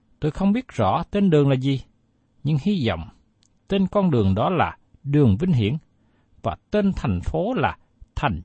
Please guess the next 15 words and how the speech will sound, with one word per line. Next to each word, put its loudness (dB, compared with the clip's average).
Jerusalem 0
mới. 2
Có 0
một 2
điều 4
mà 2
sứ -4
đồ 4
Giăng 0
cho -4
chúng -2
ta 2
biết -2
trong -2
Khải -4